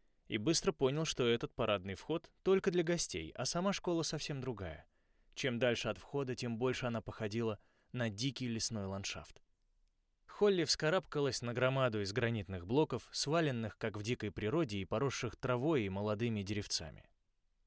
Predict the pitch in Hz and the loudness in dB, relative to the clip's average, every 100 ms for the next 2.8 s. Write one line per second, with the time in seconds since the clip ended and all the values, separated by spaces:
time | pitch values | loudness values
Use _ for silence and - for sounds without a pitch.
0 | _ _ 190 156 220 202 185 - 254 - | _ _ -8 2 4 6 4 4 2 0
1 | 139 156 190 160 170 160 170 160 226 233 | 2 4 4 4 2 2 2 4 4 2
2 | 156 202 208 - 123 104 107 113 | 0 2 2 2 0 0 -6 -12